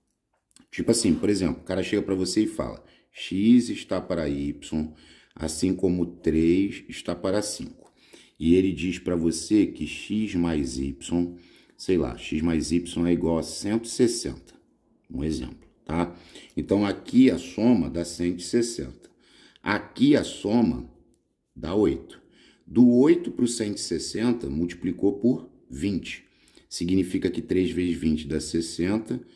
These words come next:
e cinco vezes vinte dá cem. Ou seja, X vale sessenta e Y vale cem. É um métodozinho prático pra resolver esse tipo de situação.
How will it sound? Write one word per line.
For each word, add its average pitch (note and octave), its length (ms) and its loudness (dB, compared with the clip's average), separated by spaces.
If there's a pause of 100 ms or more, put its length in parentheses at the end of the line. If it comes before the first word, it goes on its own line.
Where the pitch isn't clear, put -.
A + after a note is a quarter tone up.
(280)
e D#2 80 -4
cinco F2 320 -2
vezes F2 300 0
vinte F2 440 -2 (220)
dá F2 240 -4
cem. C2 360 -8 (640)
Ou D#2+ 120 -2
seja, B1 360 -2
X - 640 -4
vale D2 320 -6
sessenta D#2+ 800 -4 (520)
e E2+ 260 0
Y E2 360 -2
vale E2 220 -2
cem. B1+ 320 -8 (500)
É - 80 -6
um B2+ 120 2
métodozinho F#2+ 720 0
prático F2+ 640 -8 (380)
pra D#2+ 100 -2
resolver E2 440 2
esse D#2+ 200 -4
tipo - 240 -12
de - 80 -10
situação. - 640 -8